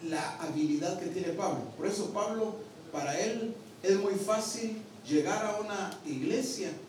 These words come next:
inmediatamente, eh, procesarla a través, los trazos a través del diseño correcto. Por eso cuando dice, "Yo como perito arquitecto", tenemos que vernos así nosotros. Gente que traza bien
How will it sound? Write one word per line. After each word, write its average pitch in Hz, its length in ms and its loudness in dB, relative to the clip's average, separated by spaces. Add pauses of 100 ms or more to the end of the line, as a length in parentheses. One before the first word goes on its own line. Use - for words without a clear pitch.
(480)
inmediatamente, 196 1200 2 (520)
eh, 139 360 0
procesarla 170 640 -2
a - 100 -4
través, 151 440 -2 (100)
los 143 260 -2
trazos 196 440 -2 (360)
a 135 140 -6
través 135 400 0
del 127 180 -2
diseño 127 420 -4
correcto. 113 380 -8 (560)
Por 143 100 4
eso 185 160 4
cuando 175 200 6
dice, 190 280 6
"Yo 190 180 6
como 156 280 0
perito 156 320 2
arquitecto", 160 720 -4 (360)
tenemos 151 440 0
que 190 140 -6
vernos 165 420 -2 (120)
así 131 120 -6
nosotros. 123 640 -8 (640)
Gente 180 380 0
que 143 140 -2
traza 170 460 -2
bien 190 420 0